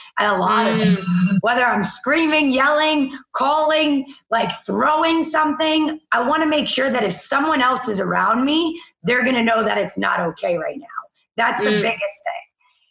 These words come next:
Speaker 1: In that kind of situation, if someone is even following me or trying to hold me, there's a few things that you could do there. Like I said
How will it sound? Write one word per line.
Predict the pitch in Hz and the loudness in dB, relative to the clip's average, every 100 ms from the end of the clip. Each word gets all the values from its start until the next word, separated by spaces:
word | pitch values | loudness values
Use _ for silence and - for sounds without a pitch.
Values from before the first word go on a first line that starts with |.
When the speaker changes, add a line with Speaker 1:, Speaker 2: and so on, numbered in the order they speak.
| _ - | _ -4
Speaker 1:
In | 254 | -2
that | 320 349 | 0 0
kind | 349 | -2
of | 294 | -2
situation, | 302 220 277 269 254 | -4 -4 -2 -2 -4
if | 220 | -4
someone | - 269 247 | -4 -2 -2
is | 190 | -2
even | 220 208 175 | -4 -4 -4
following | 254 285 294 240 226 | 0 0 0 0 -2
me | 208 | -2
or | 190 | -4
trying | 185 220 202 | -2 -4 -2
to | 180 170 | -6 -10
hold | - 262 339 285 196 | -6 -2 0 0 -2
me, | 156 151 - _ _ - | -4 -8 -12 _ _ -6
there's | 247 | -2
a | 220 | -2
few | - 302 | -2 -2
things | 302 277 | 0 0
that | 247 | -2
you | 226 226 | -2 -2
could | 220 180 | -2 -2
do | 208 | -2
there. | 180 185 - | -2 -2 -2
Like | 190 208 | -2 -2
I | 220 | -2
said | 202 - 180 | -4 -4 -6